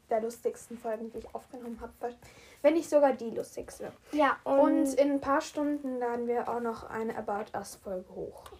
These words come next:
Speaker 2: Genau, und, ähm, bei Neles Folge ist eben auch, ähm, das Bild dieser Folge, weil man kann das ja ändern, eine Collage, die wir erstellt haben. Also eigentlich hab ich's erstellt.
Speaker 1: Und ich hab die Schrift gemacht, weil
Speaker 2: Nein,
Speaker 1: deine Schrift war
Speaker 2: ja,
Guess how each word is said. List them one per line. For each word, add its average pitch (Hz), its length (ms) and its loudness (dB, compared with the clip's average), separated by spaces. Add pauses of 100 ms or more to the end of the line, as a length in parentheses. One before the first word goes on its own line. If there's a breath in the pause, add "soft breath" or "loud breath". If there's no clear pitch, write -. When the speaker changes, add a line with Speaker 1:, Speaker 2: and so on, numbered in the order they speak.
(140)
Speaker 2:
Genau, 294 360 0
und, 262 560 -4
ähm, 247 460 -2
bei 226 240 -6
Neles 285 340 -2
Folge 262 320 -6
ist - 180 -12
eben 269 240 -2
auch, 240 220 -6 (180)
ähm, 220 320 -10 (720 soft breath)
das - 300 -12 (140)
Bild 269 680 -4
dieser 247 260 -2
Folge, 262 340 0
weil 240 80 -8
man 226 160 -10
kann 233 140 -10
das 233 120 -12
ja 233 80 -10
ändern, 240 380 -8 (580 soft breath)
eine 240 360 -4
Collage, 233 400 -4
die 240 120 -16
wir 240 80 -6
erstellt 233 260 -10
haben. 262 180 -12 (100)
Also 233 240 -10
eigentlich 226 280 -12
hab - 120 -16
ich's - 180 -16
erstellt. 277 400 -14 (220)
Speaker 1:
Und 277 140 4
ich 302 120 0
hab 349 100 0
die 330 60 -4
Schrift - 460 -4
gemacht, 226 540 -6 (100)
weil 247 140 2
Speaker 2:
Nein, 294 80 8
Speaker 1:
deine 269 240 8
Schrift 247 300 2
war 294 120 4
Speaker 2:
ja, - 60 -6